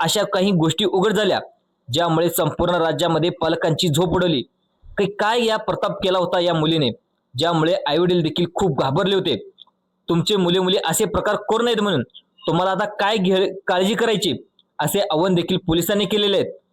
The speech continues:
तर चला तर आपण संपूर्ण जाऊन घेऊया. एक पाहायला गेलं तर साक्षी नावाची एक मुलगी होती, एका साध्या घरात वाढलेली मुलगी, शहरातल्या कॉलेजला शिकायला आलेली होती. लहानपणापासून साक्षी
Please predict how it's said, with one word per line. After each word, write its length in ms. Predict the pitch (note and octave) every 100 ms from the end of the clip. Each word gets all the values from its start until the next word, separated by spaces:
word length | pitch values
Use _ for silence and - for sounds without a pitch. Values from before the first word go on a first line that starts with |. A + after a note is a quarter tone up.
| _
तर 80 | G3+
चला 260 | F#3 A3 A3+
तर 140 | A3
आपण 220 | G3+ G#3+
संपूर्ण 520 | F#3 F#3 F3+ G3 G3 F#3+
जाऊन 240 | F#3 F#3
घेऊया. 240 | E3+ F3 F3 - _ _ _
एक 220 | G3+ G#3+ G#3+
पाहायला 200 | G3 G#3
गेलं 160 | F#3 F3+
तर 80 | G#3
साक्षी 380 | F3+ F#3+ F3 G#3
नावाची 360 | G3 F3+ F3 G3+
एक 180 | F#3+ F#3
मुलगी 240 | D3+ D#3
होती, 300 | E3+ D#3 D3+ - _ _ _
एका 220 | F#3 F3+ A3+
साध्या 300 | A3+ F#3+ G#3
घरात 240 | E3+ F3+
वाढलेली 360 | F#3 D#3 E3+ F3
मुलगी, 300 | D#3+ C#3 B2+ - _ _ -
शहरातल्या 520 | - D#3+ F3 F3 F3+
कॉलेजला 460 | F3+ E3 F3 D#3+ E3+
शिकायला 320 | F3 D3+ E3+ F#3+ -
आलेली 240 | E3+ F#3
होती. 220 | F3 C#3+ A2+ _ _ _ _ C#3+
लहानपणापासून 680 | E3 G#3+ G#3+ G3+ F#3 -
साक्षी 320 | F#3 F3 -